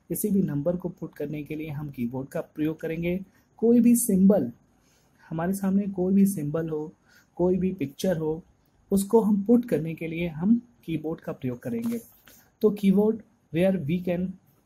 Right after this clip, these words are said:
feed the alphabet, number, instruction and, and different type of symbol, यानी कि keyboard के माध्यम से हम किसी भी लेटर को,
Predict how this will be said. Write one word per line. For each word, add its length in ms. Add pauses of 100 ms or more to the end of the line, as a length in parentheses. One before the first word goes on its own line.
(800)
feed 280
the 220 (840)
alphabet, 480 (440)
number, 480 (360)
instruction 760 (560)
and, 360 (640)
and 160
different 420
type 260
of 100 (120)
symbol, 260 (400)
यानी 160
कि 340
keyboard 440
के 200
माध्यम 380
से 140
हम 180
किसी 360
भी 340 (1400)
लेटर 420
को, 200